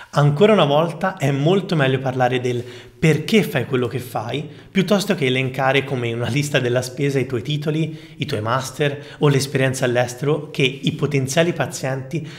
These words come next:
solo in rarissimi casi sanno leggere e apprezzare. Dieci. Le domande frequenti. Le domande frequenti dei tuoi pazienti, ovvero alcune delle domande che ti rivolgono più spesso in sede di visita.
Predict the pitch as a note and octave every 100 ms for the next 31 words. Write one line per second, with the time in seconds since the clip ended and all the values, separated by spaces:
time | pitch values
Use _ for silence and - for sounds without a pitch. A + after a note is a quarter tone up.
0 | - - - F#3+ F3+ D#3+ C3+ D3 C#3+ D3
1 | - - C#3 C3 B2+ B2 B2 C3 B2+ A#2+
2 | A2+ A2+ C3 C3+ C#3+ C#3+ D3 A#2 - A2+
3 | - A#2 G#2 A2+ - - - _ _ _
4 | _ _ _ - C#3+ D3 C3 - B2 -
5 | - - D3+ D3+ D3 D3 C#3+ - B2+ A2+
6 | G#2+ A2+ - - - - - F3 A3+ D#3
7 | C3+ - E3 G3 A3+ A3 F3+ D3+ D3+ C3+
8 | C3+ - B2+ A2+ A2 - A#2+ - - -
9 | E3+ G3 A#3+ E3+ - G3+ C3+ C3+ D#3 F3
10 | G#3 A3+ - C3 A2+ - - D3 C#3+ C#3
11 | C#3 C#3+ E3 - F3 E3 - B3 - A#2
12 | A2+ C3+ C#3+ B2 B2+ G2+